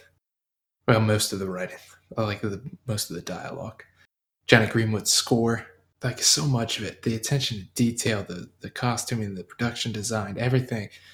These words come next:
is just phenomenal. The actual story itself, I could give two shits about, and it's boring as fuck.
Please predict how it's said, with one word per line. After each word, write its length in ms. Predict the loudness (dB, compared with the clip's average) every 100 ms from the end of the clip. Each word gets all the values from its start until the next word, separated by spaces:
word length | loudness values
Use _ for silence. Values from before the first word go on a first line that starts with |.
| -20 _ _ _ _ _
is 240 | -2 0 0
just 560 | 0 2 2 0 -6
phenomenal. 840 | -6 -2 0 0 -2 -4 -8 -12 -20 _ _ _ _ _ _ _ _
The 80 | 2
actual 380 | 2 4 2 0
story 420 | 4 4 4 2
itself, 560 | 2 2 2 0 -4 -14 _ _ _ _
I 100 | -12
could 200 | -12 -8
give 240 | -4 -4 -2
two 200 | -4 0
shits 380 | 0 0 -2 -4
about, 400 | -2 -2 -2 -4
and 120 | -4
it's 80 | -6
boring 360 | -4 -2 0
as 120 | -2
fuck. 400 | -4 -6 -8 -14